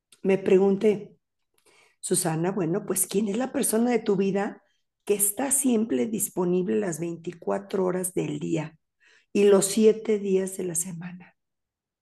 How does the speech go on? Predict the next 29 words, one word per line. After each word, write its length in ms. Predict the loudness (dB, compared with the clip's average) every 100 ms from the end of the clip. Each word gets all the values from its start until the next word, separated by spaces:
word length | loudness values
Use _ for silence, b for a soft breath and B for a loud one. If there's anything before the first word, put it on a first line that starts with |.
| _ _ _ _ _ -4
para 240 | -2 0
proporcionarte 1000 | 0 0 -2 -4 -4 -2 -2 -2 -6 -6
atención 640 | -10 -8 -6 -4 -2 0 -2
y 100 | -4
cariño?". 520 | -8 -6 -6 -8 -18 _ _ _ _ _ _ _ _
Y 80 | 0
en 60 | 2
ese 140 | 2
momento 220 | 0 -2 -2
dije, 180 | -2
"Pues 240 | -2 -6 -10
claro, 340 | -12 -12 -10
soy 220 | -4 0
yo. 280 | 2 0 -2 b b b b
Yo 120 | 2 6
vivo 240 | 8 6
sola, 320 | 4 6 4
Rafa, 300 | 4 0 0
entonces 640 | 0 0 2 2 2 0 b b b b b b _
no 480 | -2 2 2 2 2
dependo 440 | 0 -2 -2 0
de 100 | 0
nadie 220 | -2 -2 -4
para 240 | -8 -10
que 120 | -10
lo 120 | -8
haga". 200 | -6 -4
Dije, 200 | 0 2
"Bueno", 380 | 2 2 0 -2